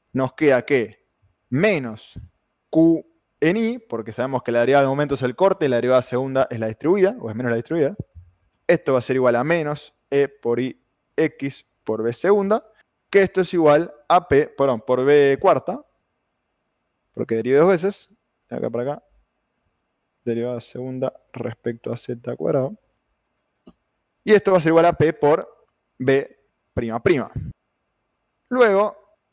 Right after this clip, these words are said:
sabemos que la carga, que P por B prima prima va a ser igual a Q a menos Q I. O sea que una barra cargada con presión, con un desplazamiento,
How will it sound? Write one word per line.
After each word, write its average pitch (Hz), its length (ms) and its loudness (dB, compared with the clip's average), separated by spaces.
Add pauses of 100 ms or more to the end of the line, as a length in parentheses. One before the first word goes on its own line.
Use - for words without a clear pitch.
sabemos 139 340 -4
que 127 120 -2
la 135 140 4
carga, 117 440 -2 (760)
que - 400 -6
P 147 220 2
por 113 260 -4
B 147 100 4
prima 170 220 2
prima 180 240 2
va 117 100 0
a 131 40 -4
ser 127 160 -4
igual 131 280 2 (180)
a 147 120 2
Q 143 340 -4 (840)
a 135 100 0
menos 139 360 -2
Q 110 240 -6
I. - 140 -20 (540)
O 165 120 2
sea 180 240 2
que - 380 -8
una 190 220 0
barra 170 500 -2
cargada 170 360 0
con 165 200 -2
presión, 156 600 -4
con 127 160 -10
un 165 80 -12
desplazamiento, 151 880 -4